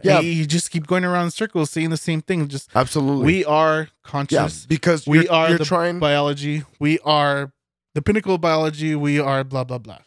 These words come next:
Speaker 1: Uh, I, because I know that the way, I know the way that you argue, and the way that you argue, you would pin the importance that I would give you for my own personal being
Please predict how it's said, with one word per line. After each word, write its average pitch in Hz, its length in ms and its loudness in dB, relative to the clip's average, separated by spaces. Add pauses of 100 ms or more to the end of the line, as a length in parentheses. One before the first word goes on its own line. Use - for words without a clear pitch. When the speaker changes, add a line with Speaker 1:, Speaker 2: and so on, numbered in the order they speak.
(220)
Speaker 1:
Uh, 113 160 4
I, 113 160 0
because 143 360 -2
I 147 120 0
know 139 200 0
that 135 200 -4
the 117 80 -6
way, 107 220 -2
I 120 120 -2
know 123 160 0
the 120 100 -4
way 117 140 0
that 110 140 -2
you 101 180 -2
argue, 98 400 0 (340)
and 113 180 0
the 117 60 0
way 117 140 0
that 110 160 -2
you 117 220 0
argue, 120 380 0
you 104 260 -2
would 98 180 -4
pin 104 340 -2 (360)
the 117 160 2
importance 107 500 -2
that 87 140 0
I 95 100 2
would 113 220 -2
give 110 180 -2
you 110 100 -2
for 101 160 -4
my 92 200 -2
own 95 180 -4
personal 120 380 -4
being 127 360 -4